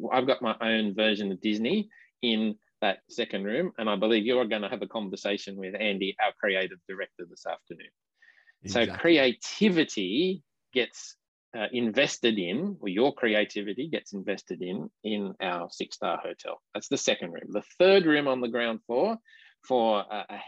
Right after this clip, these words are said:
Speaker 1: handwritten card campaign is the production room. We print your cards, we write them, we wax seal them, and we ship them all over the world. We've got agents in Scotland and L A and Calgary, New Zealand, and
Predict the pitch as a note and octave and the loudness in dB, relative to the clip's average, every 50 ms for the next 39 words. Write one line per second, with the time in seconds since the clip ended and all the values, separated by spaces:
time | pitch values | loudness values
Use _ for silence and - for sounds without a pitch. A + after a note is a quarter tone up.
0 | - - B2+ B2+ C3 B2+ A#2 A#2 A2+ - A#2 G2+ - - - A#2+ B2 B2 - - | -4 -2 0 2 2 2 0 -2 -4 -4 -8 -14 -10 -4 0 0 0 0 -2 -6
1 | A#2 A#2 A2 - - B2 B2+ C3+ C3 B2+ - B2+ A#2 - B2+ C3 D#3 - - - | -6 -6 -6 -4 -2 -2 0 0 0 -2 -4 -4 -2 -2 0 0 0 -2 -2 -6
2 | - G2+ F2+ E2 - - _ _ _ _ _ - G2 F2+ _ - C#3 D3 - - | -10 -10 -10 -10 -12 -14 _ _ _ _ _ -10 -10 -10 _ -2 -2 -2 -2 -2
3 | C#3+ C3 - - A2+ G#2+ G#2+ G#2+ G#2 G2 - G2+ F#2 E2 F#2 G#2 G#2+ A#2 - - | -6 -6 -4 0 0 2 2 2 0 -4 -8 -8 -8 -2 0 2 2 2 0 -2
4 | - G#2+ G#2+ A2 G#2 - _ - G2+ F#2+ F2+ F#2 A#2 B2 - - - - A2 G2+ | -4 -2 -2 -2 -6 -8 _ -8 -6 -6 -2 0 0 -2 -2 -2 -8 -4 -2 0
5 | F#2 F#2+ G2 G2 F#2+ - G#2+ G#2 G2 G2 F#2+ - - - - _ - G#2 G2 F#2+ | 0 0 -2 -6 -6 -6 -6 -4 -4 -4 -4 -2 -4 -4 -6 _ -4 -4 -2 0
6 | F#2+ G2 F#2+ F#2 F#2 F2 F#2+ F2 F2+ E2+ F2 D#2+ - - _ _ _ _ _ _ | 0 2 2 0 0 -2 -2 -4 0 0 0 0 0 -4 _ _ _ _ _ _
7 | _ _ _ _ _ - A2+ G2 G2+ G#2 G2 G2 - A2 A2 G#2+ G2+ G#2+ G2 F#2+ | _ _ _ _ _ -4 -4 0 2 2 0 2 2 0 0 0 0 0 -2 -4
8 | F#2 _ - G2 F#2 F2 F2+ - - - - C#3 C3+ - - C3 A#2 A2+ A2 G2+ | -4 _ -10 -10 -8 -8 -10 -12 -14 -6 -2 0 0 2 2 4 4 4 2 2
9 | F#2+ F#2 F2+ - A2 A#2+ A2 G#2+ G#2 G2+ G2+ G2 G2 F#2+ F#2 F#2+ F#2+ F#2+ - - | 0 -2 -4 -2 0 2 2 4 4 4 2 2 2 0 -2 -6 -10 -12 -6 -2
10 | G2+ G2+ G2 G2 G2 F#2 F#2 F#2+ F#2 F#2+ F#2+ F#2 F#2+ G2+ F2+ F2 F2 F2 - F2 | 0 0 0 0 -2 -2 -2 -2 -4 -6 -10 -8 -8 -8 -8 -8 -10 -12 -12 -14
11 | E2+ | -16